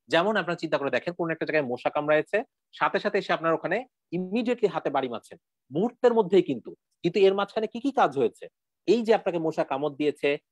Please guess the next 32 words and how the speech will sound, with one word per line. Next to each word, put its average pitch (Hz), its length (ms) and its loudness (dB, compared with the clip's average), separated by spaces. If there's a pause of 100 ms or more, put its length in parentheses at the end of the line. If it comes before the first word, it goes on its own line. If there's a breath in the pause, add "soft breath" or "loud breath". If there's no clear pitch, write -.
(120)
এই 202 160 4
সিগন্যালটা 160 800 -2
আমার 131 360 -2
স্পাইনাল 143 460 -2
কর্ডে 151 240 -2
গেছে, 139 360 -6
স্পাইনাল 143 380 -2
কর্ড 147 260 -4
থেকে 143 200 -6
ট্র্যাক্টের 147 460 -4
মাধ্যমে 139 360 -4 (280)
ব্রেনে 170 320 4
গেছে, 151 360 0 (260)
ব্রেন 190 220 2
থেকে 190 160 -4
appropriate 151 600 -2
command 165 340 0
গেছে, 143 340 -2 (200)
সেই - 340 -2
কমান্ডটা 170 420 -2
modification 170 600 -2
হয়েছে, 151 360 -2 (240)
তারপর 214 320 2
সেটা 185 240 -2
আবার 160 220 -2
motor 147 260 -2
সি-, 185 160 -8
ইয়ে, 156 220 0 (380)
পাথওয়ের 160 320 0
মাধ্যমে 147 340 -4
হাতে 123 300 0
আসছে, 156 320 -2